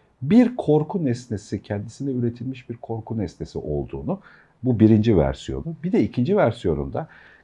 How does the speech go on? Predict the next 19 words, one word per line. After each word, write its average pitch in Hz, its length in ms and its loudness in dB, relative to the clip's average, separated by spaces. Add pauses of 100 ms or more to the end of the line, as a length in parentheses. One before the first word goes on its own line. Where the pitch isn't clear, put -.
gerçekten 190 600 2
dışarıdaki 143 520 -2
sistemin - 640 -4 (340)
senin 170 400 2
zafiyetlerinde 110 1000 2
bu 147 100 -6
korkularını 98 920 -2 (300)
manipüle 127 520 4
etmeye 147 420 0
de 139 120 2
çok - 340 0
yatkın 165 520 -2
bir 143 200 4
altyapı 113 540 -4
taşıdığını, 85 640 -4
bu 95 80 -2
da 98 80 0
ikinci 85 380 -4
versiyonu. - 600 -6